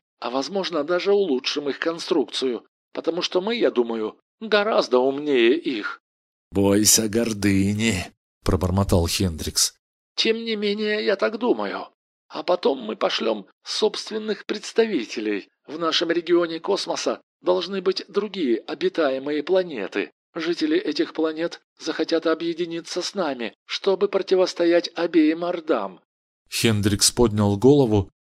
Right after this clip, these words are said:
и впервые посмотрел в иллюминатор на космос. Звезды. Бесконечные россыпи звезд. Куда ни посмотри.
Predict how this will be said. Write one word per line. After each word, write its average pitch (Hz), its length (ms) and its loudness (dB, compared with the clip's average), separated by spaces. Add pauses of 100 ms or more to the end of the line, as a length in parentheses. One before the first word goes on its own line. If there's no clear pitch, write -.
(180)
и 180 140 2
впервые 165 520 4
посмотрел 147 760 4
в 127 180 4
иллюминатор 143 600 4
на 143 180 0
космос. 87 680 2 (540)
Звезды. 85 960 0 (480)
Бесконечные 117 1080 0
россыпи 110 680 2
звезд. 92 640 0 (440)
Куда 143 420 2
ни 147 160 -4
посмотри. 143 880 -2